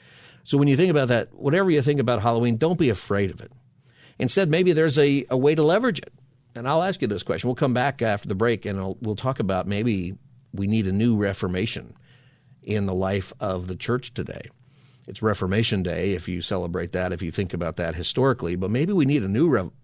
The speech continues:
uh, Reformation, and a Reformation that says we're not gonna be afraid,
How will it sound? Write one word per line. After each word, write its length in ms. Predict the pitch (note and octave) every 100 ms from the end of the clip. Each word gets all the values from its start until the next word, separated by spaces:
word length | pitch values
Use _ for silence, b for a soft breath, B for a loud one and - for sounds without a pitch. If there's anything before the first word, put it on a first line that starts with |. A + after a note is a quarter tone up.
| -
uh, 220 | G2+ F2 -
Reformation, 680 | G#2 G#2+ F#2+ F2 C#2+ - - B B B B B B -
and 120 | B2
a 40 |
Reformation 720 | A#2+ B2+ B2+ A#2 B2+ A#2+ A#2+
that 100 | G#2+
says 240 | - A#2 G2+
we're 120 | B2
not 180 | B2+ A2+
gonna 180 | A2
be 120 | G2 F2
afraid, 640 | - - G#2 - - -